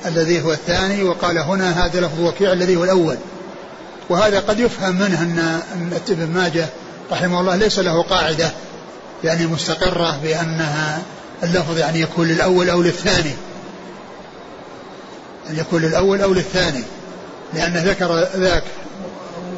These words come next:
وجعل، آه،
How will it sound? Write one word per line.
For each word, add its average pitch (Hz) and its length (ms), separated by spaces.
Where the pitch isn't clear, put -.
وجعل، 165 580
آه، 165 840